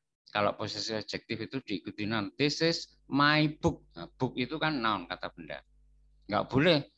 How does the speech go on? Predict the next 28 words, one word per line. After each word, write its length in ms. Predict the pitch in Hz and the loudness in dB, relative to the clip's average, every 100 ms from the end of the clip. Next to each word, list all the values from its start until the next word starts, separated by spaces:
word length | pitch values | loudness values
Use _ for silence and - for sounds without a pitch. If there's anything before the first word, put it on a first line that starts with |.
| _ _ | _ _
"This 280 | 143 165 160 | 4 4 4
is 280 | 180 - 135 | 2 2 4
my," 400 | 139 147 127 85 - - | 8 8 6 0 -8 -18
titik. 360 | 90 123 110 - _ 82 | -6 -2 -2 -6 _ -14
Oh, 120 | 80 | -8
ya 120 | 107 | -4
nggak 240 | 113 117 | -2 -2
boleh. 480 | - 110 151 147 117 - _ _ - | 0 2 4 4 2 -8 _ _ -10
My 240 | 98 98 101 | -2 0 0
apa? 480 | 107 - - 123 113 - _ _ _ _ _ - | -2 -2 0 0 0 -8 _ _ _ _ _ -6
Harus 240 | 92 107 | -4 -4
diikuti 400 | - 123 127 135 | 0 0 0 0
noun. 400 | 147 170 147 139 - _ | 4 6 4 2 -8 _
"This 240 | - 139 165 | -2 0 2
is 280 | 165 - - | 0 0 0
my 240 | 139 135 | 0 0
car," 440 | - 170 156 95 76 - | 2 4 6 4 -2 -14
bisa. 480 | - 87 85 76 - _ _ - | -8 -6 -6 -8 -14 _ _ -10
"This 160 | 120 | -4
is 240 | 151 147 - | -2 -4 -2
my 240 | 123 117 - | -2 -2 -2
friend," 400 | 143 147 120 92 | 2 4 2 -2
itu 240 | 80 101 | -10 -18
bisa. 480 | - - - 90 80 _ _ _ _ _ _ _ _ _ _ _ _ - | -14 -10 -6 -6 -8 _ _ _ _ _ _ _ _ _ _ _ _ -10
Gitu 240 | 104 143 | -2 2
ya, 80 | 120 | 2
diikuti 480 | 117 104 101 113 120 | 2 -2 -4 -4 -2
noun. 320 | 123 113 92 | 0 -2 -4